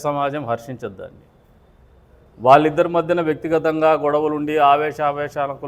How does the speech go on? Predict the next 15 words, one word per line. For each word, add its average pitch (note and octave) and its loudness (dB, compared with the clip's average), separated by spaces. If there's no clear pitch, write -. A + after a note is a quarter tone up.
లోనై C#3 -4
చేసుకున్నటువంటి C3 -12
సంఘటనలో C3 -8
ఈ - -14
గాయపడి C3 2
మరణించినటువంటి A#2+ -14
వ్యక్తిని A2+ -14
ఏదో F3+ -2
ఒక D#3 0
కుట్ర C#3+ -10
చేసో D#3 -4
లేదంటే C#3+ -8
హత్య D#3 -6
చేయాలని C#3+ -4
ఒక B2+ -8